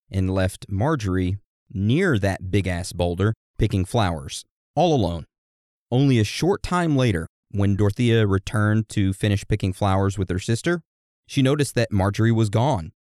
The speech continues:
She had just disappeared. Of course, Dorothea went, told her mother and father that she couldn't find Marjorie, and chaos ensued. The entire family started looking for her, started yelling her name out. However, they could not find her.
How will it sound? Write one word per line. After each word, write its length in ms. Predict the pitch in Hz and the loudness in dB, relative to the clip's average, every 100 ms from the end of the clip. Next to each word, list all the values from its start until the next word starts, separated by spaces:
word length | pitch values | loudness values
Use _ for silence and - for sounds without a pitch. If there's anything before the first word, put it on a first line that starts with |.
| _ | _
She 140 | - | -4
had 80 | 110 | -2
just 200 | 101 107 _ _ | 0 -2 _ _
disappeared. 640 | 120 117 127 147 98 76 - _ _ _ _ _ | 0 0 0 -2 -2 -4 -14 _ _ _ _ _
Of 120 | - | -2
course, 320 | - 165 156 - | 0 0 0 0
Dorothea 460 | 135 127 147 147 | 0 0 2 2
went, 440 | 113 117 120 - - _ _ _ | 2 2 0 -2 -14 _ _ _
told 220 | - 127 | -2 0
her 80 | 127 | 2
mother 320 | 117 110 117 | 2 2 2
and 120 | 117 113 | 2 2
father 380 | 113 110 110 | 2 2 2
that 120 | 107 95 | 0 -2
she 140 | 101 | -4
couldn't 220 | - - | -4 -2
find 340 | 101 92 92 95 | -2 -4 -2 0
Marjorie, 560 | 131 147 139 143 139 - _ _ | 0 0 0 0 0 -4 _ _
and 340 | 98 117 113 - | -2 0 0 -2
chaos 680 | - 110 101 92 85 - - | -2 2 2 2 -2 -6 -4
ensued. 800 | 95 90 - - 98 82 78 - _ _ | -2 -2 -2 0 0 -2 -10 -16 _ _
The 120 | - 98 | -2 0
entire 340 | 92 110 98 | 0 0 0
family 300 | - 98 95 | 0 0 0
started 320 | - 92 85 | 0 -2 -2
looking 280 | 117 170 165 | -2 -2 -2
for 280 | - 156 151 | 0 0 2
her, 220 | 147 147 | 2 0
started 240 | - 95 82 | 0 -2 0
yelling 340 | 101 110 104 | 0 0 0
her 100 | 92 | 0
name 280 | 113 139 135 | 0 2 2
out. 260 | 131 135 - _ _ _ | 2 0 -4 _ _ _
However, 540 | 120 117 113 113 110 | 0 2 2 2 2
they 200 | 113 95 | 2 0
could 340 | 92 - 113 95 | -2 0 0 0
not 260 | 95 92 | -2 -2
find 480 | - - 104 95 87 | -6 -4 0 0 -2
her. 180 | - - | -6 -14